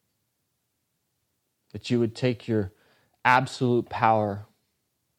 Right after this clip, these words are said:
your perfect knowledge, and you would apply the two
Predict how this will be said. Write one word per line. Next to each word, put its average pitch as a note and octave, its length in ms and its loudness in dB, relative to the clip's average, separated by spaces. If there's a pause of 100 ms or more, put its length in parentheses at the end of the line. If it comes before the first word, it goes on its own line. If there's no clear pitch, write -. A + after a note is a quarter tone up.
(1800)
your A2 140 -6
perfect - 440 -2
knowledge, G#2 720 -2 (600)
and A2+ 80 -10
you G#2+ 80 0
would G#2+ 100 0
apply G#2+ 420 -2
the G2+ 120 -4
two G2+ 520 -10